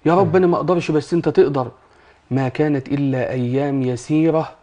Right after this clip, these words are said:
Speaker 1: وحملت زوجته ورزقه الله تعالى بأولاد.
Speaker 2: مم.
Speaker 1: اللجوء إلى الله سبحانه وتعالى. لذلك احنا بنقول للشباب: الدعاء، الدعاء
Speaker 2: نعم، صحيح.
Speaker 1: مقبول قولا واحدا،
Speaker 2: نعم.
Speaker 1: لكن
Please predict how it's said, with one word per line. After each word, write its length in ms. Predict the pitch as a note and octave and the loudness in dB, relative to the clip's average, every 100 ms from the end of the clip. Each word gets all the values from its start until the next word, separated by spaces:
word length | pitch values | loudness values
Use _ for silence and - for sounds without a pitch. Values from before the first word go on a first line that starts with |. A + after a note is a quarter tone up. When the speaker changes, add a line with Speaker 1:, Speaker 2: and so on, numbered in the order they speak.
| _ _ _ _ | _ _ _ _
Speaker 1:
وحملت 480 | A2+ - D3+ C3+ B2 | -4 0 0 0 -2
زوجته 520 | A2+ A#2 A#2+ C#3 C3+ | -2 -2 -2 -4 -4
ورزقه 520 | C#3+ B2+ A#2 A#2 A#2+ B2+ | -2 -2 -2 -4 -6 -6
الله 380 | B2 A#2+ A#2 | -4 -2 -4
تعالى 340 | A2 G#2 A2 G#2+ | -2 -4 -4 -6
بأولاد. 380 | - F#2+ E2+ - _ _ _ - | -10 -12 -14 -16 _ _ _ -14
Speaker 2:
مم. 80 | B2+ G2+ | -12 -8
Speaker 1:
اللجوء 340 | A#2 B2 D#3+ - | -4 0 0 -2
إلى 200 | A#2+ B2+ | -4 -4
الله 320 | B2 D#3+ D3 | 0 0 0
سبحانه 420 | B2+ - - D#3+ | -2 -6 -4 -4
وتعالى. 360 | C3+ C3+ F3 D3 - - - - | 0 2 2 0 -4 -16 -20 -2
لذلك 300 | B2 D3+ E3 | 4 4 4
احنا 140 | - C#3+ | 0 -4
بنقول 200 | C3+ D#3 | 0 -2
للشباب: 400 | C#3 C3 C#3 B2+ - - - | 0 0 0 -2 -10 -20 -4
الدعاء، 680 | D3 C3+ D3 C#3 G3 G#3+ - - _ _ _ _ _ _ _ - | -2 2 6 8 8 4 0 -12 _ _ _ _ _ _ _ 0
الدعاء 300 | C#3+ C#3 D#3 | 4 6 6
Speaker 2:
نعم، 80 | F3 | 4
صحيح. 120 | E3+ | 4
Speaker 1:
مقبول 680 | F3+ - C#3+ G3+ A#3 G#3+ G3 | 2 2 0 4 4 6 2
قولا 400 | - G#3 G#3 F3+ | 4 4 4 4
واحدا، 420 | D#3+ D3 G3 C3 - - - - _ | 4 4 4 2 -2 -18 -20 -20 _
Speaker 2:
نعم. 80 | - - | -20 -4
Speaker 1:
لكن 260 | C#3 C#3+ | -2 -2